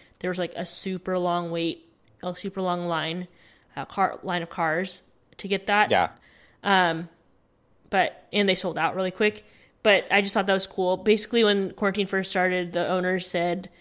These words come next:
Speaker 1: that fine dining is not what Seattle needs right now, and they completely pivoted 'cause they needed to, and, you know, they did, they've been doing a great job, but now what they're doing is they have the family meal delivery service still.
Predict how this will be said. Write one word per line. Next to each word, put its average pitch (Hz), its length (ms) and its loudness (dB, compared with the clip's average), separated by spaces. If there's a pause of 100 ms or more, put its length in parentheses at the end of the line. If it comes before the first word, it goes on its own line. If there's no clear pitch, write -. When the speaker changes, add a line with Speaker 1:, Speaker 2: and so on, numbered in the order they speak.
(200)
Speaker 1:
that 180 160 0
fine 190 240 2
dining 180 300 2
is 180 100 -4
not 170 160 2
what 180 160 2
Seattle 175 240 4
needs 175 240 0
right 196 140 4
now, 202 200 8
and 175 100 0
they 170 100 2
completely 196 560 2
pivoted 180 480 -2
'cause 175 280 -6
they 196 140 -2
needed 202 300 2
to, 190 360 6
and, 165 340 -4 (420)
you 175 80 -2
know, 156 240 -2 (1080)
they 190 80 0
did, 196 220 10
they've 202 140 10
been 208 120 10
doing 190 180 8
a 175 40 0
great 180 240 4
job, 185 320 10
but 180 260 6 (320)
now 196 320 12
what 233 160 12
they're 233 120 12
doing 226 320 8
is 185 120 2
they 185 80 -6
have 175 260 2
the 185 60 -14
family 202 380 2
meal 185 240 2
delivery 185 440 -2
service 180 400 -4
still. 180 460 0